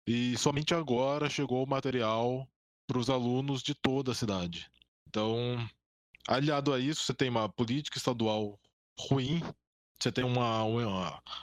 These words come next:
universidades federais sendo sucateadas cada vez mais, cortando verba, enfim. E pra ajudar nisso tudo, você tem o ministro que quer fazer com que as pessoas, é, criem ainda mais, é, alimentem esse clima de competição,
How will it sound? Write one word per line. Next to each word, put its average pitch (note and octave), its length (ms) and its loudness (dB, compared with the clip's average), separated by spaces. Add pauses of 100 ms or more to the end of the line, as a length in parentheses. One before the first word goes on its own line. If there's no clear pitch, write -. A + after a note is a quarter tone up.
universidades C3 640 2
federais B2 380 2
sendo A2+ 280 -2 (420)
sucateadas C#3 760 0
cada B2 180 2
vez C3+ 180 -2
mais, C#3 460 0
cortando B2 340 0
verba, B2+ 560 0
enfim. G#2+ 240 -14 (380)
E D3+ 60 0
pra D3+ 580 2
ajudar C#3+ 360 2
nisso D3 200 -2
tudo, D3 300 -2
você D#3+ 120 -2
tem D#3 400 0 (440)
o C#3 80 0
ministro D3+ 580 0 (480)
que D#3 300 0 (440)
quer F3+ 160 2
fazer E3+ 160 0
com F3 80 2
que F3 80 0
as E3+ 60 -2
pessoas, - 520 -2 (420)
é, C3 720 0 (440)
criem E3+ 440 0
ainda C#3+ 280 2
mais, C3+ 360 0
é, B2 180 2
alimentem B2+ 760 0
esse B2+ 200 0
clima B2+ 320 0
de A#2+ 140 -2
competição, B2+ 840 0